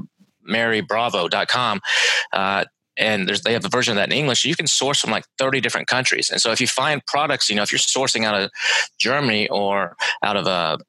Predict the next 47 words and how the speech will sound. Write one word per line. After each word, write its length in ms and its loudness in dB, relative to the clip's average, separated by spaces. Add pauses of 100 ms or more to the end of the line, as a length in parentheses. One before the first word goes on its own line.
(200)
Guatemala 600 0
or 100 0
somewhere 320 0
like 160 0
that, 360 0 (380)
your 140 -2
chances 400 0
of 80 2
these 140 0
Chinese 420 2
guys, 460 0
uh, 180 0
being 240 0
a 80 2
hi-, 480 0
hijacking 320 0
your 80 2
listing 380 2
or 60 -2
competing 360 -2
against 300 0
you 180 0
goes 500 0 (520)
far 200 0
down, 300 0
because 240 -2
they're 100 2
not 120 0
gonna 100 0
mess 240 2
with 120 0
that. 120 0
They're 100 0
gonna 180 0
go 260 2 (320)
do 120 2
what's 160 0
in 80 0
their 140 2
backyard. 600 0 (460)
And 120 0
so 260 2
that, 240 0
that's 220 0
one 160 0
of 80 0
the, 400 -10